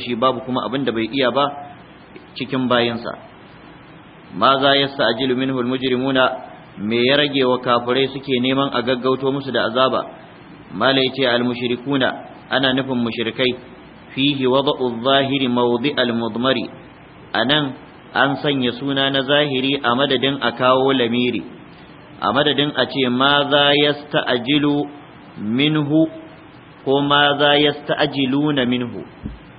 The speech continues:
A kawo lamiri a madadin ismun zahir. Tunda magana ta riga ta gabata akan kafirai a baya,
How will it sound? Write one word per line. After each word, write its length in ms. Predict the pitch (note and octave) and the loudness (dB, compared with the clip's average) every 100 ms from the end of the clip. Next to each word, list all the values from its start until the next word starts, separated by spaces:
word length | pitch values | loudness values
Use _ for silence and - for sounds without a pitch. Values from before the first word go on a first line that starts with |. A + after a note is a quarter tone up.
| - - - | -20 -20 -10
A 80 | - | -6
kawo 300 | - C#3 C#3+ | 2 4 4
lamiri 420 | C3+ B2 D3+ C#3 | 4 2 2 2
a 80 | G#2+ | 0
madadin 380 | C3+ C3 A#2+ B2 | 0 0 0 -2
ismun 340 | B2 C3 A#2 | -6 -6 -2
zahir. 320 | A2 A#2 G#2+ - - - - - - | 0 0 -2 -8 -14 -20 -20 -20 -12
Tunda 220 | - C3 B2+ | -4 0 2
magana 380 | B2 C#3+ D3+ B2+ | 2 2 2 2
ta 180 | C#3+ C#3+ | 2 2
riga 200 | C3 B2+ | 2 2
ta 140 | C#3 C#3 | 0 0
gabata 360 | B2+ C3 C3 A2 | 0 0 0 -4
akan 200 | C3+ B2+ | -4 -4
kafirai 380 | A#2 G#2 A2+ B2 | -2 -2 0 0
a 40 | G2 | 0
baya, 320 | G#2 G#2 | 2 2